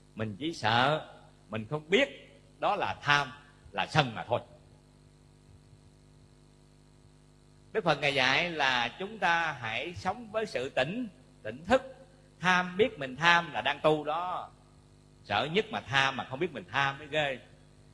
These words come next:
Giống như người làm lỗi mà không biết mình làm lỗi thì muôn đời không bao giờ sửa lỗi. Người ta nói mà cãi không à.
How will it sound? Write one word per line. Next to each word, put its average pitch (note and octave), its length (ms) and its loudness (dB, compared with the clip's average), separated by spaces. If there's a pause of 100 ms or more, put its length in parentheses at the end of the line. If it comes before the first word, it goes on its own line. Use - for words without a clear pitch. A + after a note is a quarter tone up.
(140)
Giống A3+ 120 -4
như A3 100 -4
người E3 220 2
làm C#3+ 180 4
lỗi D3 300 4
mà F3+ 100 0
không G3+ 160 -2
biết B3 160 -4
mình F3 100 -4
làm C#3+ 200 -2
lỗi D3 320 -2
thì C3 120 -4
muôn D#3+ 260 -10
đời A#2 180 0
không D#3 120 -10
bao D#3 60 -10
giờ B2 260 -6
sửa A#2+ 120 -12
lỗi. A2+ 200 -16 (500)
Người C3 100 -10
ta E3+ 100 -2
nói F#3 260 0
mà G3 100 -2
cãi F3+ 400 -2
không A3+ 340 -2
à. C3 100 -2